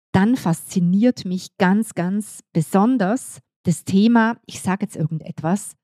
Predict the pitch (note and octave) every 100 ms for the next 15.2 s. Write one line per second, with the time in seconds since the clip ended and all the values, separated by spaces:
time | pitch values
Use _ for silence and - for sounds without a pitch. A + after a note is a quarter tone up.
0 | _ _ _ _ - G3+ D4+ - C#3+ -
1 | D#3 - - - _ _ _ _ _ _
2 | _ _ - F#3+ B3 C4 G3+ F#3 G3+ -
3 | F#3 - F3+ A3+ B3+ G3 - - _ _
4 | - F3+ G3+ A#3+ G3+ G3 B3 - G3 G3
5 | F#3 A3+ - F3 E3+ E3+ F#3 A3 C#4 _
6 | - G3 G3 F#3+ E3+ A#3+ A#3 G#3+ - F#3+
7 | F3+ - - - D#3+ G#3+ G3 F#3 F#3+ G#3+
8 | G3+ G#3 C4 C#4+ - B3 - A3 A3+ A#3
9 | A3 G#3+ G3+ B2+ G#3+ A3 F3 D#3+ D3 C#3+
10 | - F3+ F#3+ A3 G3+ G#3 G3+ F#3+ G3+ G3+
11 | G3+ - _ _ A3+ - B3+ C4 A#3+ E3+
12 | D3 D#3+ - E3 D#3 D#3+ E3 F3 G#3 A3
13 | G#3 G#3 _ _ _ - A#3 C4+ G3+ G#3
14 | G#3 G#3+ G#3 F3+ F3+ - G3 G3 A3 B3
15 | A#3 A3+